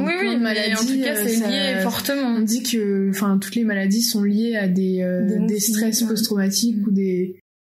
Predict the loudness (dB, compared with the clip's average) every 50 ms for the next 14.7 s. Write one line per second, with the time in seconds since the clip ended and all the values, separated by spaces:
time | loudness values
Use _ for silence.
0 | _ -2 -2 0 2 0 0 -2 -2 -2 -2 0 0 0 2 2 2 2 0 -2
1 | -2 0 0 0 2 2 2 2 0 0 0 0 0 0 0 0 -2 -4 -8 -12
2 | -18 _ _ _ _ _ _ _ _ -4 0 0 0 2 0 0 0 0 0 0
3 | 0 0 0 0 0 0 0 0 2 2 0 0 0 -2 -4 -4 -6 -8 -10 _
4 | _ -4 -2 0 0 2 0 0 2 2 2 0 0 0 0 0 0 2 2 2
5 | 2 2 2 0 0 -2 -4 _ -2 -2 0 0 0 -2 -2 -4 -2 0 0 -2
6 | 0 -2 -2 -4 -2 0 0 0 0 0 0 0 0 0 0 0 0 0 0 0
7 | 0 0 0 0 0 2 2 2 2 2 0 -2 -4 _ _ _ _ _ _ _
8 | -4 -2 0 0 0 0 -2 -4 -2 -2 0 0 2 0 0 0 0 0 0 0
9 | 0 0 0 0 0 0 0 2 2 0 2 2 2 2 2 2 2 2 2 2
10 | 0 -2 -4 -4 -2 0 0 0 0 0 0 0 0 0 0 0 0 0 0 0
11 | 0 -2 -4 _ _ _ _ _ _ -4 -2 -2 0 0 0 0 0 0 0 0
12 | 0 0 -2 0 0 0 0 0 0 0 0 0 0 0 2 2 2 0 0 0
13 | 0 0 0 0 0 0 2 2 2 2 2 2 2 2 0 0 0 0 0 0
14 | 0 0 -2 -2 0 0 0 0 2 2 2 0 0